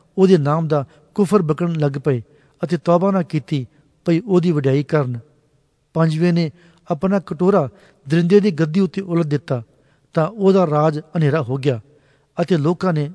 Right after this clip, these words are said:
ਦੁੱਖ ਦਿਆਂ ਮਾਰਿਆਂ ਆਪਣੀਆਂ ਜੀਭਾਂ ਚੱਬੀਆਂ। ਅਤੇ ਉਹਨਾਂ ਨੇ ਆਪਣਿਆਂ ਦੁੱਖਾਂ ਦੇ ਕਾਰਨ ਅਤੇ ਆਪਣੇ ਘਾਵਾਂ ਦੇ ਕਾਰਨ ਸੁਰਗ ਦੇ ਪਰਮੇਸ਼ਰ ਦੇ ਉੱਤੇ ਕੁਫਰ ਬਕਿਆ ਅਤੇ ਆਪਣੇ ਕੰਮਾਂ ਤੋਂ ਤੌਬਾ ਨਾ ਕੀਤੀ। ਛੇਵੇਂ ਨੇ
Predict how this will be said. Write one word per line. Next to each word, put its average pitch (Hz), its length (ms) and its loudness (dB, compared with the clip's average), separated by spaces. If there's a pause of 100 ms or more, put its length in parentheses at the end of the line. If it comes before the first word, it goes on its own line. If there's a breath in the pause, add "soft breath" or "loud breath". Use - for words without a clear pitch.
ਦੁੱਖ 170 220 -2
ਦਿਆਂ 165 200 0
ਮਾਰਿਆਂ 147 420 -2 (320 soft breath)
ਆਪਣੀਆਂ 170 440 0
ਜੀਭਾਂ 175 420 0
ਚੱਬੀਆਂ। 135 420 -4 (960)
ਅਤੇ 208 160 -4
ਉਹਨਾਂ 208 280 0
ਨੇ 151 180 0 (320 soft breath)
ਆਪਣਿਆਂ 180 340 -2
ਦੁੱਖਾਂ 170 320 -4
ਦੇ 185 120 0
ਕਾਰਨ 147 400 -2 (360 soft breath)
ਅਤੇ 185 140 0
ਆਪਣੇ 190 300 0 (120)
ਘਾਵਾਂ 147 240 0
ਦੇ 208 100 2
ਕਾਰਨ 147 380 -2 (300 soft breath)
ਸੁਰਗ 202 260 0
ਦੇ 185 200 2
ਪਰਮੇਸ਼ਰ 160 500 -2
ਦੇ 160 120 0
ਉੱਤੇ 151 240 -4
ਕੁਫਰ 196 340 -6
ਬਕਿਆ 135 380 -4 (500 soft breath)
ਅਤੇ 190 140 -2
ਆਪਣੇ 180 360 0
ਕੰਮਾਂ 185 300 0
ਤੋਂ 156 140 -6
ਤੌਬਾ 147 300 0
ਨਾ 143 100 -2
ਕੀਤੀ। 127 440 -6 (960)
ਛੇਵੇਂ 190 380 2
ਨੇ 147 160 0